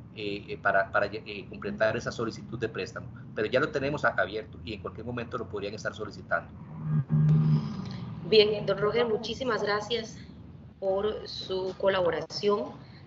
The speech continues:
Speaker 2: Agradecemos también a cada uno de ustedes por estar acá, pero además por todas estas consultas que nos realizan. Tenemos muchas consultas en este momento que por cuestiones de tiempo no podríamos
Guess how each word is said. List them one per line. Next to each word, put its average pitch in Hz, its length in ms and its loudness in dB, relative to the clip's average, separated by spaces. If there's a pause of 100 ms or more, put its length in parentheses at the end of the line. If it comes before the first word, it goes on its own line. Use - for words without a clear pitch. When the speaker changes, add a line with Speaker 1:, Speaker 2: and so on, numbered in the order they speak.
Speaker 2:
Agradecemos 160 560 0
también 180 200 2
a 170 60 0
cada - 200 8
uno 71 260 12
de 73 40 8
ustedes 73 440 10 (340)
por 180 320 8 (440)
estar 190 240 0
acá, 190 280 2
pero 190 140 4
además 170 440 4
por 170 200 -2
todas 170 180 4
estas - 220 -4
consultas 175 460 -4
que 180 120 -2
nos 156 260 -4
realizan. 190 600 0
Tenemos 185 560 0
muchas 196 340 2
consultas 185 360 -2
en 185 80 0
este 165 160 2
momento 180 320 0
que 190 80 2
por 185 180 2
cuestiones 180 400 2
de 175 80 2
tiempo 156 380 6 (600)
no 180 220 4
podríamos 180 760 4